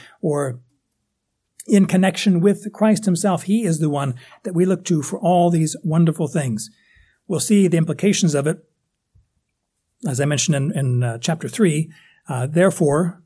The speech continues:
if, if this is true, that you are new creatures in Christ, new creations, then consider the members of your earthly body as dead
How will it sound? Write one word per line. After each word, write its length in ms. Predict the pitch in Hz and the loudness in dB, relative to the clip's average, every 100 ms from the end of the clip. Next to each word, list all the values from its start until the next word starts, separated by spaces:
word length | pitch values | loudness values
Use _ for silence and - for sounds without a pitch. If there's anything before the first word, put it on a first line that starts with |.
| _ | _
if, 280 | - 165 - | -4 -4 -4
if 160 | 190 | -2
this 200 | - 220 | 0 0
is 100 | 202 | 0
true, 380 | 165 - 220 190 | -2 2 4 4
that 160 | 165 170 | 2 0
you 100 | 175 | 2
are 300 | 180 185 127 | 2 2 2
new 320 | 175 202 202 | 6 6 6
creatures 540 | 208 208 226 202 165 175 | 4 2 2 2 2 4
in 160 | 160 | 2
Christ, 340 | 160 123 147 185 | 2 -2 0 2
new 140 | 196 | 2
creations, 580 | 202 180 185 190 165 165 - - - - | 2 2 2 2 2 0 -6 -20 -20 -8
then 400 | 156 165 190 208 | 0 4 6 6
consider 420 | 208 202 170 165 | 6 4 2 2
the 100 | 185 | 4
members 360 | 160 156 170 | 4 4 2
of 160 | 165 151 | 0 0
your 180 | 151 156 | 0 0
earthly 380 | 202 226 226 214 | 0 0 0 0
body 400 | 139 135 156 165 | 0 -2 0 0
as 220 | 156 151 | -2 -2
dead 500 | 135 180 185 160 - | 0 2 2 0 -6